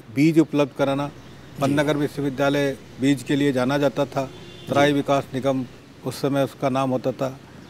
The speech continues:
Speaker 1: उत्तर प्रदेश बीज एवं तराई विकास निगम, अब तो उत्तराखंड में आ गया है। तो इसी प्रकार से विभिन्न विश्वविद्यालयों में जो हमारे ब्रीडर सीड हैं, उनको बनाने के लिए बहुत महत्वपूर्ण योगदान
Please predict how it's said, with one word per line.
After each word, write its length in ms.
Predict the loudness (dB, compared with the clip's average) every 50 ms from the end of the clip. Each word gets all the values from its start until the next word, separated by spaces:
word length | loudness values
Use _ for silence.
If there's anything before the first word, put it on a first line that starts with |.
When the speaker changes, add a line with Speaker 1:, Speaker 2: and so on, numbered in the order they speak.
| -20 -18 -8 -8
Speaker 1:
उत्तर 240 | -8 0 0 0 0
प्रदेश 400 | 0 -4 0 2 2 2 2 0
बीज 180 | -2 0 2 2
एवं 240 | 2 2 0 -2 -2
तराई 260 | 0 2 2 2 2
विकास 320 | 0 0 0 -2 -2 -2 -4
निगम, 220 | -2 0 0 0 0
अब 120 | -2 -2 0
तो 60 | -2
उत्तराखंड 460 | -2 0 2 0 2 2 2 2 4
में 120 | 4 4 4
आ 100 | 2 2
गया 260 | 2 2 2 2 0
है। 140 | -2 -6 -12 -20 -20 -20 -20 -20 -20 -20 -20 -20 -20 -20 -20 -2 4
तो 140 | 4 4 6
इसी 260 | 4 0 2 2 0
प्रकार 360 | 0 0 2 6 6 6 6
से 400 | 6 6 6 6 6 6 4 -2 -6 0
विभिन्न 320 | 0 2 4 4 4 6
विश्वविद्यालयों 680 | 6 4 4 4 0 0 2 2 4 4 4 6 4 2
में 240 | 2 0 -2 -4 -8 -14 -20 -18 -6
जो 180 | 2 2 4
हमारे 240 | 4 6 4 4 4
ब्रीडर 320 | 2 2 0 2 4 4 2
सीड 320 | 2 2 2 2 2 2
हैं, 200 | 0 -8 -10 -12 -18 -20 -20 -20 -20 -20 -20 -20 -20 -20 -20 -20 -20 -12 -4 0
उनको 300 | 0 0 4 4 4 4
बनाने 380 | 6 4 2 2 2 2 0
के 160 | 0 0 0
लिए 320 | 2 4 4 4 2 0 -6 -10 -10
बहुत 360 | -12 -6 2 2 2 2 2 0
महत्वपूर्ण 600 | 0 0 0 0 0 -4 -2 0 2 2 2 4
योगदान 520 | 4 2 2 2 0 2 2 2 2 0